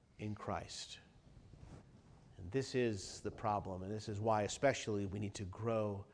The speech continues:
in our faith as well as our heart and life. There are far too many Christians that are woefully anemic, malnourished,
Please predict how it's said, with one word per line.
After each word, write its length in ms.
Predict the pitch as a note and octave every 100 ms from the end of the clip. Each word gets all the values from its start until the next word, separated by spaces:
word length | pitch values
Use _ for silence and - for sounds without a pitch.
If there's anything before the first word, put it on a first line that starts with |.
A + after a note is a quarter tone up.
| - - -
in 140 | - G#2
our 280 | G2+ G2 F#2 - -
faith 600 | - - B2+ G#2+ - - - -
as 120 | F#2
well 240 | G#2+ G2+
as 140 | F#2+ F#2
our 260 | F2 F2 - - - -
heart 440 | - A#2+ A2 -
and 120 | G2+
life. 440 | F#2 F#2+ - - - - - - - - - - - - _ -
There 160 | A#2
are 60 | G#2+
far 240 | - D3
too 160 | D3 C3+
many 140 | A#2+
Christians 520 | A#2 C#3+ - - G#2+
that 120 | G#2 G#2+
are 280 | G#2+ G#2 - -
woefully 760 | G#2+ A#2+ C3 - G#2 F#2+ F2+ F2+ - - _ _ - _ _ _ _ _ -
anemic, 680 | A2 B2 B2 G2+ - - - - - _ - - - - - - - -
malnourished, 880 | A2+ A#2+ D3 D3+ C#3+ C3+ F#2+ - -